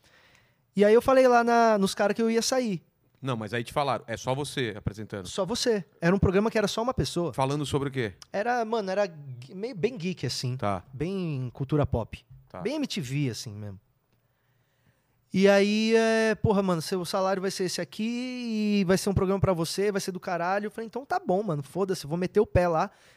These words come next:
Speaker 1: Ah, vai ter multa, foda-se, velho, vou tá entrando numa parada que eu acho que vai ser do caralho." Fui lá, pedi demissão, falei com o Amilcar e o Amilcar, ele ficou puto, falou, "Meu, você tá fazendo uma cagada, eu acho que você não devia fazer isso, mas aí é tua carreira."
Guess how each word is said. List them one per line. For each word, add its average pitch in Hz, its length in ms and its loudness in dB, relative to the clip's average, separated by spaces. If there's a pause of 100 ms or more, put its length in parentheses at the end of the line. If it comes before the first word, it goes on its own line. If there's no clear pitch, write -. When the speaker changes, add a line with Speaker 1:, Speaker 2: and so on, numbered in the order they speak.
Speaker 1:
Ah, 196 120 2
vai 196 100 2
ter 220 160 -4
multa, 190 300 -2
foda-se, 170 500 0
velho, 117 180 -6
vou 131 120 -10
tá 190 160 -4
entrando 190 260 -4
numa 196 160 -4
parada 180 340 -6
que - 80 -12
eu 208 60 -6
acho 196 80 -4
que - 80 -14
vai 208 60 -6
ser - 100 -10
do 202 80 -12
caralho." 156 420 -2 (380)
Fui 147 160 -4
lá, 175 160 2
pedi 143 180 -8
demissão, 160 480 -4
falei 170 260 -4
com 165 120 -6
o - 20 -2
Amilcar 147 380 -2
e 160 60 -2
o 156 80 -2
Amilcar, 151 300 -6
ele 160 60 -6
ficou 175 220 -12
puto, - 420 -6
falou, 170 200 -6
"Meu, 165 100 -4
você - 80 -12
tá 170 80 -8
fazendo 170 220 -8
uma 170 140 -6
cagada, 147 500 -6
eu 165 40 -2
acho 165 80 -6
que - 60 -20
você 165 80 -10
não 165 60 -6
devia 156 180 -8
fazer 123 240 -8
isso, 151 240 -10 (420)
mas 139 220 -8
aí 160 80 -2
é 170 60 -2
tua 175 140 -6
carreira." 151 520 -6